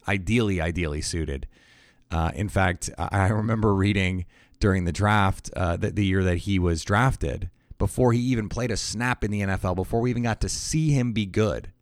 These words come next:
I came back to this piece the other day. I was reading about it, and, and it was a piece on zone blocking. And in this piece, the author talked about the ideal zone running back, and Jamal <laughs> Williams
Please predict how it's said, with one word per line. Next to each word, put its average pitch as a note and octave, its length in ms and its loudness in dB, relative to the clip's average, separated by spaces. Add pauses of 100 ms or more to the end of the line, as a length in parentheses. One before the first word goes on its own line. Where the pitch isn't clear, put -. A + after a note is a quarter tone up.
(640)
I G2 60 -4
came A#2+ 260 0
back G#2+ 220 0
to G#2 100 -2
this F2+ 160 -2
piece G#2+ 260 -4
the E2+ 140 -4
other E2 160 -2
day. F2+ 380 -2 (960)
I F#2+ 80 4
was F#2 180 4
reading B2+ 300 4
about F#2+ 280 4
it, F#2+ 200 4
and, F#2+ 360 -2
and G2+ 160 0
it F2+ 100 -2
was G2 120 0
a F2+ 60 -2
piece - 440 -6
on F#2+ 460 0 (260)
zone G2+ 280 0
blocking. C3+ 500 -2 (1300)
And G#2+ 200 0
in C3 280 0
this B2 220 0
piece, - 760 -2 (1120)
the B2 140 -2
author B2 280 0
talked A#2+ 360 -4
about G#2 260 -2
the G#2+ 140 0
ideal G#2+ 760 -2 (240)
zone A2+ 440 0
running A#2+ 320 0
back, D#2+ 260 -4
and A2+ 160 -4
Jamal A#2 520 2
<laughs> - 20 6
Williams A2 640 2